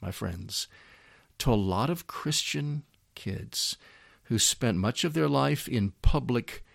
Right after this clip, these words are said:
elementary or, or secondary, um, uh, public, uh, education. Uh, parents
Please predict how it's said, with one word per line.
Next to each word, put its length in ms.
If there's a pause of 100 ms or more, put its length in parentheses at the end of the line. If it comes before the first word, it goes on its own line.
(480)
elementary 520
or, 320
or 60
secondary, 840 (200)
um, 300 (1080)
uh, 140 (120)
public, 600
uh, 60
education. 760 (920)
Uh, 120
parents 640